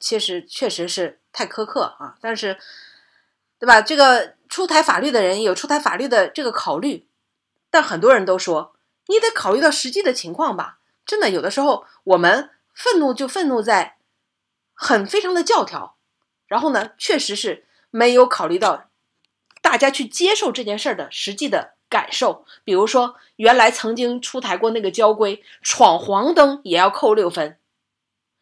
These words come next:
但是为什么会设置这个黄灯呢？确实很多的车祸是在黄灯的时候发生的，但设置的黄灯不就是让大家在这个时候就应该意识到，就从绿灯到红灯之间给大家一个缓冲吗？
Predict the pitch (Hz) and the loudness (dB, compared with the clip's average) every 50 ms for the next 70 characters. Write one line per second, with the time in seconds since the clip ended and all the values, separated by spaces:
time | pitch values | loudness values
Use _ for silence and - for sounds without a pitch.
0 | _ _ _ - 415 359 320 - - 285 480 494 427 349 - 254 240 233 - 285 | _ _ _ 6 8 8 8 6 4 2 4 4 4 4 2 0 -4 -2 -2 -2
1 | 285 - 440 359 262 254 254 240 262 226 233 - - 170 196 220 240 240 240 247 | 0 0 0 0 -2 -2 -6 -6 -4 -6 -4 -4 -4 -4 -4 -4 -4 -4 -4 -6
2 | 240 247 _ _ _ _ _ _ _ _ - - - 403 - - 330 339 - - | -8 -10 _ _ _ _ _ _ _ _ -2 0 0 2 2 2 0 0 0 0
3 | 190 208 220 233 247 247 - 277 277 277 254 - 247 233 226 - - 185 220 233 | 2 2 2 2 0 0 0 0 0 0 -2 -2 -2 -6 -6 -4 -4 -6 -6 -6
4 | 240 247 233 220 - 175 180 156 - _ _ _ _ - 185 190 - 196 180 170 | -6 -8 -8 -6 -8 -8 -8 -8 -10 _ _ _ _ 0 0 0 0 -2 -8 -8
5 | - - _ _ _ _ _ _ _ _ _ _ _ - 359 330 - - 494 415 | -10 -14 _ _ _ _ _ _ _ _ _ _ _ -4 -2 0 4 4 4 4
6 | 330 339 294 277 - 254 277 302 302 311 320 320 - 392 - 523 494 427 - 311 | 4 4 2 4 4 4 4 4 4 2 2 0 -4 -2 0 2 2 2 0 -2
7 | 294 - _ _ _ _ _ _ _ _ _ _ _ - 403 392 349 285 330 330 | -6 -8 _ _ _ _ _ _ _ _ _ _ _ -4 -2 -2 0 2 2 4
8 | 302 320 311 302 370 359 349 349 - 480 370 269 269 - 226 214 226 226 190 - | 4 4 2 2 2 0 0 2 0 2 2 2 2 2 0 -2 0 -2 -2 -4
9 | _ _ _ _ - - 339 320 285 320 311 294 466 494 359 - - 220 196 196 | _ _ _ _ -4 -2 -2 -2 0 -2 -4 -2 2 2 2 2 2 2 0 0
10 | 180 - - _ _ - 370 311 - - - - 311 349 359 453 381 254 294 302 | 0 -2 -6 _ _ -10 -10 -10 -10 -12 -8 -4 -2 0 2 2 4 4 4 6
11 | 302 330 285 277 - 262 302 311 302 294 - 294 277 302 294 285 185 - 220 240 | 6 6 6 4 2 -2 0 0 0 -2 -2 -2 -2 -2 -2 -2 -4 -4 -2 0
12 | 277 277 269 311 302 - 165 151 170 - 254 269 277 277 285 | 0 0 -2 -2 -2 -2 -2 -2 -4 -8 -8 -6 -6 -6 -8